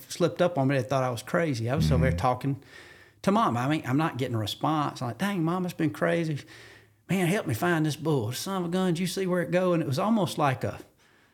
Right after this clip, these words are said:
Speaker 1: a weird something out of a, a movie. And, um, so anyway, I'm getting anxious. I'm like, "Man," I said, I, and I'm thinking to myself, like, "I hit that bull pretty good." And just like we do a thousand times, you know, I had an old flip phone at the time.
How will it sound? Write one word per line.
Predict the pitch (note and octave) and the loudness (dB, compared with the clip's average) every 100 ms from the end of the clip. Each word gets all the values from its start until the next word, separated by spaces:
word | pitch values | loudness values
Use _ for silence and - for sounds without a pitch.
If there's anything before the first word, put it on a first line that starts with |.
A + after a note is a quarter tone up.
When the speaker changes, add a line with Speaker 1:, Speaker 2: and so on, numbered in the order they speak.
| _ _ - | _ _ -4
Speaker 1:
a | B2 | 0
weird | C3+ E3+ E3 D#3 | 4 4 4 2
something | - D#4+ D3 | -2 -2 0
out | C#3 B2+ | 0 0
of | A2+ G#2+ - | -2 -4 -4
a, | A#2 | 0
a | |
movie. | B2+ C3+ A2 G#2+ - - | 2 2 0 -4 -8 -4
And, | C#3 C3 | 0 0
um, | C3 A2+ G#2 - _ _ _ _ _ - - | 0 -2 -4 -10 _ _ _ _ _ -18 -10
so | - | -6
anyway, | A3+ G#3+ D3+ C#3+ | -2 2 2 4
I'm | C#3+ | 2
getting | D#3+ B2 | 2 2
anxious. | D3+ E3 - A#2+ | 2 0 -2 -6
I'm | C3+ | -6
like, | B2+ B2 | -6 0
"Man," | A#3+ A3 | 2 2
I | F3 | 0
said, | - D#3+ | -4 -8
I, | D#3+ - | -10 -4
and | D3 | -4
I'm | |
thinking | - G#3+ D3+ | 0 -2 0
to | |
myself, | D3 C#3+ F#3 - | -2 -2 -6 -4
like, | C#3+ - | -6 -6
"I | |
hit | - D4 G#3 | -2 -2 0
that | E3+ D3 | -4 0
bull | D#3+ | -2
pretty | - F3+ F3+ | 0 -4 -2
good." | G#3+ A3+ - - - - - - - _ | -2 -4 -4 -10 -20 -20 -20 -20 -20 _
And | D3 C#3+ | 0 2
just | B2 F#3+ | 0 0
like | F#3 E3+ | -2 0
we | D3+ | 0
do | D3 D3+ | 2 2
a | |
thousand | B2 C#3+ D3+ B2+ A2+ | 2 2 2 0 0
times, | D3+ C#3 B2 - | 0 2 -2 -2
you | C3 | -2
know, | B2 A2 - - - | -2 -4 -10 -20 -8
I | A2 | -2
had | E3 D#3 | 0 4
an | |
old | D3 C3 | 4 2
flip | - E3+ - - | 0 0 0 -2
phone | A#2+ G#2 G#2+ D#3 | -2 -2 -4 -6
at | A2 | -6
the | |
time. | A2 A2+ G2+ | -4 -4 -4